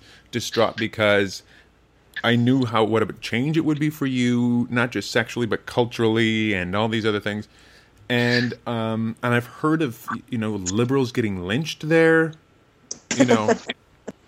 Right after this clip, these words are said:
So I was just worried, you know, and, um, yeah. But I'm, I'm glad, I'm glad you're exploring more.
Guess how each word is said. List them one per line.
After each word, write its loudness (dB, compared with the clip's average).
So 2
I 2
was -2
just -4
worried, 0
you 2
know, 0
and, 0
um, 0
yeah. -4
But 0
I'm, 0
I'm -2
glad, 2
I'm -6
glad -2
you're 2
exploring -4
more. -8